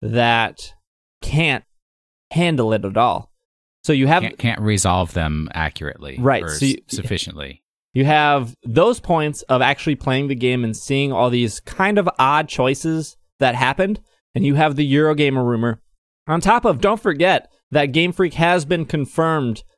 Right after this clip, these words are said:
Speaker 1: working on a Nintendo Switch game. And it's not Pokken. We know <laughs> it's not Pokken. So that's where this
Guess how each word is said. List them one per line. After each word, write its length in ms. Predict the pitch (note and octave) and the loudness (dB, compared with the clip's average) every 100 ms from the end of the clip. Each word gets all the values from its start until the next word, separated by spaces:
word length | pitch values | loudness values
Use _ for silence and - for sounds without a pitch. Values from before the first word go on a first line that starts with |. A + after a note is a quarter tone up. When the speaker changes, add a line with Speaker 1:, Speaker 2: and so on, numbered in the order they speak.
| _ - | _ -10
Speaker 1:
working 640 | A2 D3+ F3 E3+ B2 A2+ - _ _ | 0 0 2 0 -2 -4 -12 _ _
on 500 | - C#3 D3+ C#3 A#2+ - _ _ _ | 0 2 2 0 -2 -8 _ _ _
a 80 | C3+ | 0
Nintendo 380 | C3+ - C3 A2+ | 0 0 -2 -2
Switch 300 | - A2 - | -2 -4 0
game. 300 | E3+ G#2+ - _ _ | -2 -2 -6 _ _
And 160 | B2 B2 | -4 -2
it's 100 | F#3 | 0
not 180 | B3+ | 0
Pokken. 360 | A#3 B3+ C3+ G#2+ | 2 0 0 -2
We 100 | A#2+ | 0
know 100 | E3+ | 0
<laughs> 60 | B2+ | 0
it's 140 | - | -2
not 180 | G3+ F#3 | -2 0
Pokken. 380 | G#3 - G#2+ - _ _ _ _ _ | -2 0 -4 -6 _ _ _ _ _
So 140 | - G3+ | 0 2
that's 200 | B3+ A#3+ | 2 2
where 240 | B3+ A#3 | 2 4
this 160 | F#3+ | 2